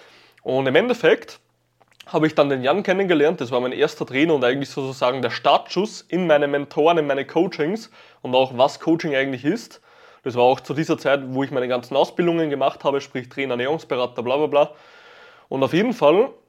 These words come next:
war der Jan der Erste, wo ich mir mal Ziele gesetzt habe und auch mal eine Klarheit bekommen habe, neben diversen anderen Punkten, die mir erst im Nachhinein, ja, klar wurden, was mir er, ähm, gezeigt hat oder welche Systeme er bei mir implementiert hat. Aber auf jeden Fall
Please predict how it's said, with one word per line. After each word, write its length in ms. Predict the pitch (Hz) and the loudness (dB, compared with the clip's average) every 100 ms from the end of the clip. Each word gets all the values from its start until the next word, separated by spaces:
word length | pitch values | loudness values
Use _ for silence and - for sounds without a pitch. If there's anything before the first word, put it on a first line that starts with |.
| _ | _
war 180 | 143 139 | 0 4
der 80 | 135 | 4
Jan 220 | 135 156 | 4 4
der 100 | 156 | 4
Erste, 340 | 143 220 - 160 | 4 0 2 2
wo 80 | |
ich 120 | 165 170 | 2 2
mir 80 | |
mal 200 | 147 131 | 0 -2
Ziele 280 | - 190 202 | -2 0 0
gesetzt 500 | 147 - 208 - - | 0 0 0 0 -2
habe 240 | 143 131 139 | 2 2 2
und 80 | |
auch 140 | 135 151 | 0 2
mal 180 | 143 117 | 0 0
eine 160 | 135 | -4
Klarheit 640 | 131 135 120 196 175 120 - | -6 0 4 4 4 -2 -4
bekommen 420 | 123 131 123 120 | -6 -4 -4 -2
habe, 420 | 113 113 147 220 - _ - | 0 0 0 -2 -10 _ -4
neben 360 | 135 135 143 | -4 -2 -6
diversen 360 | 131 131 139 147 | -4 0 0 2
anderen 360 | 156 180 139 135 | 2 2 0 -2
Punkten, 340 | 156 160 143 | -6 -6 -8
die 80 | 131 | -4
mir 140 | 131 | -2
erst 180 | 127 127 | -4 -4
im 80 | 127 | 0
Nachhinein, 440 | 156 160 131 131 - _ - | 0 0 -6 -8 -14 _ -6
ja, 120 | 123 120 - | -4 -4 -2
klar 300 | 127 143 143 | 4 4 4
wurden, 200 | 143 127 | -2 -2
was 180 | 123 | -4
mir 100 | 143 | -4
er, 380 | 127 131 131 131 _ _ _ - | -4 -2 -2 -6 _ _ _ -6
ähm, 220 | 120 123 | -4 -4
gezeigt 460 | 123 - 156 - 160 | -4 2 2 2 -2
hat 160 | - | -2
oder 120 | 131 127 | -2 -2
welche 280 | 139 - | -2 -4
Systeme 400 | 123 120 147 160 | -14 -6 -2 0
er 160 | 139 127 | 2 0
bei 100 | 131 | -2
mir 140 | 135 | -4
implementiert 500 | 139 131 127 123 135 | -6 -6 -8 -6 -2
hat. 320 | 151 214 - - - - - _ | -2 -2 -6 -20 -20 -20 -20 _
Aber 120 | 127 127 | 0 2
auf 80 | |
jeden 200 | 135 220 | 2 0
Fall 380 | - 175 415 494 | 2 4 4 2